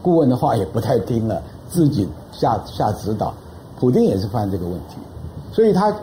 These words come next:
降低核子门栏的时候，你看他旁边两个国-，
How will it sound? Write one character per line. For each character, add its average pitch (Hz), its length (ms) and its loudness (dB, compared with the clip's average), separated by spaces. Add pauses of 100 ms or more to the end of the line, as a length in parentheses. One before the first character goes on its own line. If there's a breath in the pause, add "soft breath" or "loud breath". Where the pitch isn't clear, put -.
(360)
降 202 260 4
低 202 180 6
核 151 240 4
子 143 140 4
门 127 180 6
栏 139 220 4
的 147 80 4
时 113 140 -2
候， 104 120 2 (300 loud breath)
你 127 140 2
看 165 160 2
他 165 80 4
旁 131 200 0
边 156 140 4
两 98 180 2
个 104 160 -2 (120)
国-， 120 100 -6